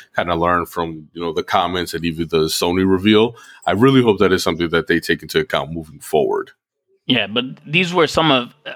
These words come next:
Speaker 2: are these, do you guys know if these are, um, some of Sony's first party developers from these
Speaker 1: Yeah, yeah,
Speaker 2: trailers?
Speaker 1: a,
Speaker 2: Yeah,
Speaker 1: a
Speaker 2: right?
Speaker 1: lo-, a lot of
Speaker 2: Yeah.
Speaker 1: them, yeah.
Speaker 2: Yeah, we didn't see none of Xboxes yet.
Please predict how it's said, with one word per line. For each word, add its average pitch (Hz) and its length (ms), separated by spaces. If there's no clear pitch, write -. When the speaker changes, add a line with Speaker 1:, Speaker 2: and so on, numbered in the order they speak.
Speaker 2:
are 147 120
these, 175 300
do 156 140
you 160 100
guys 160 260
know 151 180
if 127 100
these 131 260
are, 127 240
um, 117 400
some 131 300
of 113 160
Sony's 123 500
first 143 320
party 165 280
developers 190 680
from 147 100
these 139 140
Speaker 1:
Yeah, 208 60
yeah, - 60
Speaker 2:
trailers? 185 360
Speaker 1:
a, 151 60
Speaker 2:
Yeah, 143 160
Speaker 1:
a 123 40
Speaker 2:
right? 127 160
Speaker 1:
lo-, 104 80
a - 20
lot 98 260
of 247 60
Speaker 2:
Yeah. 113 200
Speaker 1:
them, 90 80
yeah. 131 140
Speaker 2:
Yeah, 110 360
we 143 180
didn't 165 180
see 156 180
none 139 340
of 127 100
Xboxes 110 800
yet. 90 300